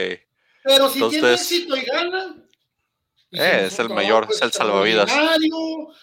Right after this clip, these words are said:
Speaker 1: trabajamos mucho, o sea.
Speaker 2: No, no veo por dónde gana este partido las Chivas. Toluca, San,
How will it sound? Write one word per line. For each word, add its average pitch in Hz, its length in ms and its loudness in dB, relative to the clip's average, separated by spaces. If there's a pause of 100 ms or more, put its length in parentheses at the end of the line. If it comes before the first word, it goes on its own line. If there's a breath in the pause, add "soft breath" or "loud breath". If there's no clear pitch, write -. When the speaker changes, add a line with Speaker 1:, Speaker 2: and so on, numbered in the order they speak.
(140 soft breath)
Speaker 1:
trabajamos 185 760 -8
mucho, 339 760 -4
o 240 200 -4
sea. 160 100 2
Speaker 2:
No, 95 320 0
no 117 120 0
veo 123 200 2
por 123 120 0
dónde 120 240 0
gana 117 200 -2
este 113 200 -6
partido 107 380 0
las 92 320 -4
Chivas. 98 480 -4 (380 loud breath)
Toluca, 156 420 4
San, 180 240 2